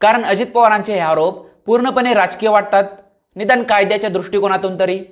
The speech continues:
पण राजकीय चष्मा लावला तर खरं काय आणि खोटं काय,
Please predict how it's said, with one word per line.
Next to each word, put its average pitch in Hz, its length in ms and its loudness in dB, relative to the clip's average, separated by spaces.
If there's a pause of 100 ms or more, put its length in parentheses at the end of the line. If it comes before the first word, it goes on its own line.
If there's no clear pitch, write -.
(520)
पण 233 100 0
राजकीय 240 400 2
चष्मा 214 320 -2
लावला 170 480 2
तर 135 160 -4
खरं 165 180 2
काय - 260 2
आणि 156 220 -6
खोटं 156 240 -2
काय, 190 240 2